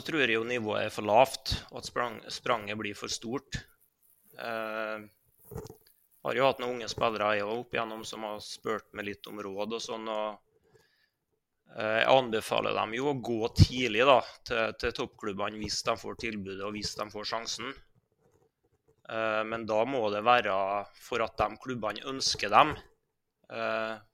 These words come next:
om det vi tenker Molde, Kristiansund, Ålesund, eller, eh, hva det måtte være, så det er jo en del spillere, og, og fra Sunndalen, som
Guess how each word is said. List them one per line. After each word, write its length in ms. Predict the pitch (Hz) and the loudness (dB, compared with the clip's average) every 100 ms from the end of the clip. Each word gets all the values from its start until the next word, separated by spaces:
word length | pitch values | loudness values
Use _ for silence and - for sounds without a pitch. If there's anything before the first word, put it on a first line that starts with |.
| _ 165 | _ -16
om 140 | 120 | -10
det 140 | 123 123 | -8 0
vi 20 | |
tenker 320 | 135 127 117 | 0 0 -4
Molde, 300 | 120 117 107 | -4 -4 -4
Kristiansund, 560 | 120 110 107 98 107 110 | -6 -6 -6 -6 -8 -6
Ålesund, 680 | 113 104 - 107 104 104 107 | -6 -6 -8 -10 -12 -12 -8
eller, 220 | 107 107 | -4 -4
eh, 440 | 107 104 107 107 107 101 - | -4 -8 -10 -14 -20 -18 -10
hva 140 | 110 | -8
det 80 | 107 | -6
måtte 220 | 104 - | -10 -4
være, 240 | 101 101 101 | 0 0 -2
så 220 | - 113 - - - - - - _ _ _ | -6 -6 -6 -18 -20 -20 -20 -20 _ _ _
det 140 | 127 127 | 2 4
er 20 | |
jo 80 | 123 | 6
en 80 | |
del 120 | 135 - | 2 4
spillere, 420 | 139 123 104 110 123 | 4 2 4 2 4
og, 300 | 123 107 117 - 135 | 0 -4 -8 -6 -4
og 80 | |
fra 160 | 135 156 | -4 -4
Sunndalen, 520 | - 165 123 117 147 | -4 -2 4 4 4
som 260 | - 143 | 0 -4